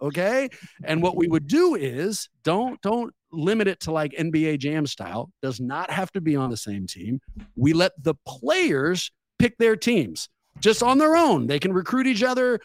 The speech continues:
We can follow that throughout the year. We maybe have, uh, have one two-on-two team that won last year and they wanna defend it,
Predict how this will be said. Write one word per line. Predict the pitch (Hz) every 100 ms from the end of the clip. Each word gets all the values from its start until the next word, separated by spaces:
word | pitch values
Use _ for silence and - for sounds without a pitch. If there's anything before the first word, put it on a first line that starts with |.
| _ -
We | 151
can | 135 - -
follow | 214 226 214
that | 202 196
throughout | 185 175 135 -
the | 113
year. | 139 254 262 247 220 - _ -
We | 131
maybe | 139 170 180 170
have, | 170 160 131
uh, | 143 135 123
have | 123 127
one | - 185 214 190
two-on-two | 208 196 180 196 196
team | 151 190 185
that | 143
won | 147 151
last | 170 190 -
year | 196
and | 165
they |
wanna | 143 147 131
defend | 117 - 220 214
it, | 208